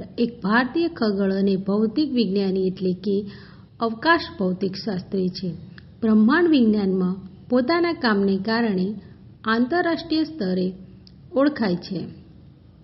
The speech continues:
તેમને ભારત સરકાર દ્વારા પદ્મ વિભૂષણ એનાયત કરવામાં આવ્યો છે.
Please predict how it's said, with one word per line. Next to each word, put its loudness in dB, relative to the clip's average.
તેમને 2
ભારત 4
સરકાર 2
દ્વારા 0
પદ્મ 6
વિભૂષણ 2
એનાયત 2
કરવામાં -2
આવ્યો -2
છે. -8